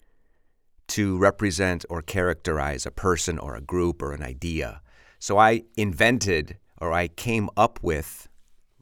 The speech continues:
remember the phrasal verb, to come up with something. To come up with something means to suggest or to think of an idea or a plan. So I came up with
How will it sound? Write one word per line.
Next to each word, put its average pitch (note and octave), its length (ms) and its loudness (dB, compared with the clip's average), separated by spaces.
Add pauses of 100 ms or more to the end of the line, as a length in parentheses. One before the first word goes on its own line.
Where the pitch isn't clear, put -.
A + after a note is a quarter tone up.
(240)
remember C#2 440 -2
the D#2 100 0
phrasal E2 500 0
verb, C2+ 280 -4
to D2 160 -8
come D#2+ 400 -2
up D#2+ 260 -2
with C2+ 360 -4
something. D#2 520 -4 (320)
To E2+ 140 -8
come E2+ 360 -4
up F2+ 260 -4
with D#2 200 -2
something D#2 460 -4 (560)
means F#2 340 -2
to F2 140 -4
suggest F2 680 -2
or E2+ 120 -4
to - 120 -10
think - 380 -2
of E2+ 100 -2
an D#2+ 80 -2
idea D2+ 400 -4
or D2+ 180 -10
a A1 100 -10
plan. F#2 640 -6 (600)
So - 280 -2
I G2 160 2
came G#2+ 440 -4
up A2+ 220 -6
with E2 380 -4